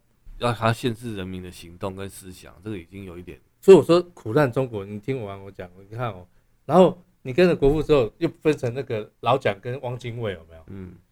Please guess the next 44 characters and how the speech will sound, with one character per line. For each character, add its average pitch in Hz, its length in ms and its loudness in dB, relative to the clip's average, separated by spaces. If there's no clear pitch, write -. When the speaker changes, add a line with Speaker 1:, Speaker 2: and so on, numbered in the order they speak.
Speaker 2:
如 180 140 6
果 175 100 8
你 123 160 -2
压 143 160 4
到 151 140 6
汪 139 180 0
精 135 220 -8
卫 131 80 -2
那 123 120 -2
边， 117 200 -4
你 107 80 -14
就 120 180 -6
像 120 180 -2
胡 110 160 -10
兰 104 160 -6
成， 101 220 -10
你 104 40 -16
就 117 80 -10
变 131 140 4
汉 - 100 10
奸。 131 60 6
Speaker 1:
我， 139 40 12
我 135 40 10
现 220 160 10
在 220 140 10
只 120 160 2
是 151 100 6
比 107 80 -2
较 113 120 6
好 107 320 6
奇 87 280 -14
是 110 120 -12
一 110 40 -4
件 104 140 -6
事 104 220 -12
情， 90 180 -8
是 107 60 -12
说 113 260 -2
中 190 180 6
国 160 200 4
有 101 100 2
这 147 140 -4
么 139 80 0
可-， 90 280 -10